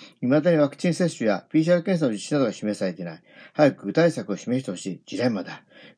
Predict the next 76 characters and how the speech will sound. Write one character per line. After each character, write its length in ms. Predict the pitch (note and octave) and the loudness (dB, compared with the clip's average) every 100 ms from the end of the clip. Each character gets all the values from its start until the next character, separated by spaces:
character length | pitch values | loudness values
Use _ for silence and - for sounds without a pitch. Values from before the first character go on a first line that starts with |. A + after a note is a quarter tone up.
| - | 0
五 60 | |
輪 180 | C3+ C#3+ | 2 4
関 240 | D#3+ D3+ | 4 2
係 380 | C3+ A#2 G#2+ G2+ - | 0 0 0 -2 -2
の 260 | D3 D#3+ - _ | 0 0 -2 _
情 180 | - C3 | 4 4
報 200 | B2 B2+ | 4 0
も 80 | C3+ | 0
報 220 | A#2 C#3+ | 4 4
道 120 | D#3 | 4
さ 140 | D3 D#3+ | 2 2
れ 80 | D#3 | 4
て 120 | E3+ | 2
初 180 | C3+ F#3 | 0 0
め 100 | G3+ | 0
て 80 | G#2 | 0
わ 80 | |
か 140 | F2+ G2+ | -4 -6
る 60 | |
状 160 | E2+ F2+ | -4 -8
況 200 | - E2+ | -8 -10
だ。 120 | D#2+ - _ _ - - - | -10 -18 _ _ -20 -20 -8
五 100 | B2 | -2
輪 180 | A#2 C3+ | 2 2
開 220 | C#3+ C#3 | 4 4
催 120 | A#2+ | 4
ま 100 | A#2 | 0
で 60 | G2+ | -2
五 200 | F#2 G#2+ | -2 -2
十 140 | E3+ | 0
日 160 | F3 - | 0 -2
を 60 | F#2 | -6
切 140 | - | -8
っ 20 | |
て 140 | - F#2+ | -6 -6
い 20 | |
ま 100 | F2 | -6
す。 140 | - _ - - | -12 _ -20 -20
政 360 | - - E3 D3 | -8 4 6 4
府 100 | G#2+ | 4
や 200 | C3 C3 | 2 2
組 160 | - C3+ | 0 -6
織 320 | - F3 D3+ | -4 2 2
委 40 | |
は 240 | A#2 C#3+ - - | 4 0 -4 -10
安 220 | - C#3 C#3+ | 0 2 2
心 260 | D#3 C#3+ | 0 2
安 160 | D3+ D#3+ | 2 2
全 160 | E3+ | 2
な 80 | E3+ | 2
大 240 | E3 D#3 D#3+ | 4 4 6
会 220 | F#3 E3+ | 4 4
と 80 | - _ | -2 _
述 100 | G#2+ | -4
べ 120 | G#2 B2+ | 2 2
る 80 | |
だ 120 | G2 F#2 | 2 0
け 80 | |
で 120 | C3 F2 | -2 -2
具 100 | F2+ | 0
体 200 | F#3+ G3+ | 2 2
策 160 | G#2 | -2
を 40 | F2+ | -8
示 260 | - C#3 | -4 -4
し 60 | D#3 | -4
て 80 | G2 | -6
い 40 | |
ま 120 | F#2 | -6
せ 140 | G#2 C#3 | -4 -4
ん。 100 | - _ _ - _ _ _ - | -4 _ _ -20 _ _ _ -2
高 260 | B2+ C3+ | 2 2
校 400 | - C3+ C3 B2+ | 2 2 2 0
二 120 | C3 B2+ | -2 2
年 220 | D3+ C#3 | 2 2
生 260 | - A2 | 0 0
の 240 | G#2 F3 | 4 4